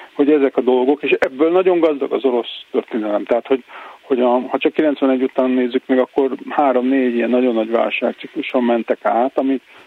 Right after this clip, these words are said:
sokkal jobban megütöttek a, a helyi gazdaságot, mint Magyarországon, nem nagyon tudnék ilyen példákat hozni,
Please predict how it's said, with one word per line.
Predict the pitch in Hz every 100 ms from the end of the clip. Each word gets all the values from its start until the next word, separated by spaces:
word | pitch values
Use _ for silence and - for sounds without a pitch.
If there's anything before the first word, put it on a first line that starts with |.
| -
sokkal | - - 139
jobban | 127 110 117
megütöttek | 110 113 110 113 - 117 - 151 139
a, | 143 127 120 117 -
a | 127
helyi | 123 127
gazdaságot, | 123 110 131 - 117 120 -
mint | 123 - 90 85
Magyarországon, | 98 123 117 - 127 123
nem | 123 123 117 - _ -
nagyon | 147 147 139
tudnék | - 135 143 135 127 -
ilyen | 123 117
példákat | - 131 123 110 117
hozni, | - 131 117 127